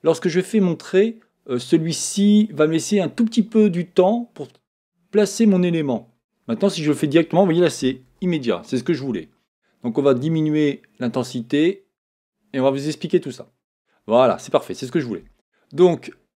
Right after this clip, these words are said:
vous avez compris que S va faire en sorte de diminuer ou augmenter la taille de mon pinceau ou la taille de ma brosse, d'accord ? Ces deux cercles, comme je disais, quand j'appuie ici,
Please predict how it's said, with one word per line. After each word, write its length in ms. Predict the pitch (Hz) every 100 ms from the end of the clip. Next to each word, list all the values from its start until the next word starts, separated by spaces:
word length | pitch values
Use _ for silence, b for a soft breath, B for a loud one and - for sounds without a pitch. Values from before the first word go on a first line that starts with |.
| _ _ _ _ _
vous 120 | 143 151
avez 100 | 156
compris 260 | 160 240
que 180 | 214 - 185
S 320 | 226 226 -
va 140 | 151
faire 200 | 156 180
en 60 | 160
sorte 300 | - 202 156
de 240 | 175 202 165
diminuer 800 | 117 156 151 147 147 175 208 _ _ 170
ou 160 | 180
augmenter 680 | - 147 135 127 131 175 196 -
la 140 | 127
taille 180 | 170 156
de 60 |
mon 160 | 139 135
pinceau 320 | 147 135 -
ou 140 | 95 95
la 80 |
taille 120 | 95 143
de 80 |
ma 140 | 139 127
brosse, 400 | 107 92 - - -
d'accord ? 400 | 123 165 196 - _ _ _ _ _ _ _
Ces 140 | 185
deux 140 | 196
cercles, 260 | 196 277 277
comme 100 | 185
je 120 | 147
disais, 380 | 156 165 220 277 - _ _ _ _ -
quand 80 | 190
j'appuie 320 | 202 196 220
ici, 400 | 170 - 240